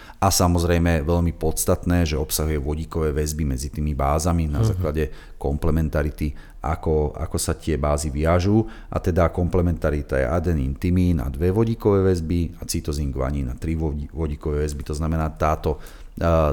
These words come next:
Speaker 1: táto komplementarita je silnejšia,
Speaker 2: Mhm.
Speaker 1: a čo sa, čo sa potom v biológii dosť často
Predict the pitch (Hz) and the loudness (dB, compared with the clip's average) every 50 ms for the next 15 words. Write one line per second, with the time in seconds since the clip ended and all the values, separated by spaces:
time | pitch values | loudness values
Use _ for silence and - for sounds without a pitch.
0 | - - - - 82 85 - - - - 85 82 80 87 87 80 78 78 69 - | -2 -2 0 2 4 4 2 0 -4 -2 -2 -2 0 0 0 2 0 0 -2 -2
1 | 73 78 73 - - 71 67 65 - - - 80 80 82 85 82 80 78 73 - | -4 -4 -4 -4 -4 -2 -2 -2 -2 -2 0 0 2 2 2 2 2 0 -2 -4
2 | - - 71 76 80 95 110 110 101 - - - - 87 - 73 78 73 71 - | -4 -2 0 0 2 2 2 0 -2 0 0 2 4 4 6 6 4 4 2 0
3 | - - 82 67 - - - 82 76 73 71 - - - - 82 - - - - | -2 -4 -4 -4 -2 -2 -2 -2 -2 -2 -4 -6 -8 -6 -6 -4 -4 -4 -6 -6
4 | - 92 87 82 80 85 90 90 87 87 85 85 82 78 82 78 76 - - - | -4 -2 -2 -2 0 0 0 2 2 0 0 -2 -2 -2 -2 -4 -4 -4 -6 -6
5 | 71 - - - - | -6 -6 -8 -10 -12